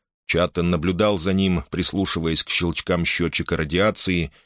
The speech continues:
и ощущая толчки реактивных струй, с помощью которых корректировщик удерживал яхту в непрерывно меняющей положение зоне безопасности.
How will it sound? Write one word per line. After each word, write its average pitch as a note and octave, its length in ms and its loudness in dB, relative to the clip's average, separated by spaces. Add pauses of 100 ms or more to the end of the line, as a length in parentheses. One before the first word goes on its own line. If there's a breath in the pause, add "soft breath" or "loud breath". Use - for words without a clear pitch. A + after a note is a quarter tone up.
и A2+ 80 0
ощущая A2 500 2
толчки - 500 -2
реактивных E2+ 640 0
струй, D#2 540 0 (260 soft breath)
с - 100 -6
помощью D#2+ 400 -2
которых A2 480 2
корректировщик F#2+ 760 0
удерживал D#2+ 560 0
яхту E2+ 640 0
в D2 120 -6
непрерывно D#2+ 540 0
меняющей D#2 540 2
положение D#2 680 0
зоне D2+ 320 0
безопасности. D2 1040 -2